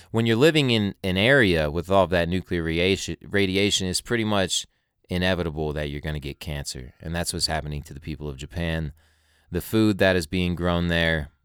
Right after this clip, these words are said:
is all radioactive. And the fish coming out of the ocean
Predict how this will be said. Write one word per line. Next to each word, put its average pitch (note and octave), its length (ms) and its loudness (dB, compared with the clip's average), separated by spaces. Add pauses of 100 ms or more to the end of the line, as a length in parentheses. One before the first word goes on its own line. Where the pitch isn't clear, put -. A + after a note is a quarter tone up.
(560)
is E2 180 -4
all E2 160 2
radioactive. D#2 960 -2 (880)
And F#2+ 460 2
the G2 80 2
fish E3 340 2
coming C#3+ 320 0
out C#3+ 100 6
of C3 80 0
the C#3+ 140 4
ocean G#2+ 460 2